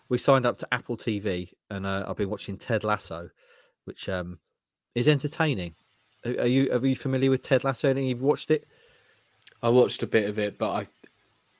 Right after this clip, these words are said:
Speaker 2: I, I got tired of it quite quickly. I think
Speaker 1: It's
Speaker 2: I watched series one,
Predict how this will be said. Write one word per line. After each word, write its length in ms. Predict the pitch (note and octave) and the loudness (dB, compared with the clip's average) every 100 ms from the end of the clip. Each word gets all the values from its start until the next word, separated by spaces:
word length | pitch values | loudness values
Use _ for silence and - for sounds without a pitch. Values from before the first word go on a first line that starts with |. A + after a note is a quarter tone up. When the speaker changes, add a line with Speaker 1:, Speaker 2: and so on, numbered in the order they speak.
| _ _ | _ _
Speaker 2:
I, 40 | G#2 | -8
I 60 | G#2 | -4
got 280 | G#2+ G2 - _ - _ _ _ | -2 -2 -6 _ -20 _ _ _
tired 420 | - A2 G#2 G#2 | 0 2 2 0
of 100 | G2+ | -4
it 160 | G2+ - | -6 -4
quite 260 | G#2+ G2+ - | -2 -2 -2
quickly. 520 | A2 - - G2+ - - _ _ _ _ _ _ _ _ _ - | -6 -6 -4 -6 -6 -18 _ _ _ _ _ _ _ _ _ -14
I 60 | |
think 220 | G#2 G2+ A#2 | -6 0 2
Speaker 1:
It's 240 | E3+ - | 2 2
Speaker 2:
I 60 | A2+ | 6
watched 260 | A#2+ - | 6 4
series 460 | - A#2+ A2 G#2+ - | 2 4 6 4 0
one, 320 | G#2 G2+ G#2 | -2 -2 -8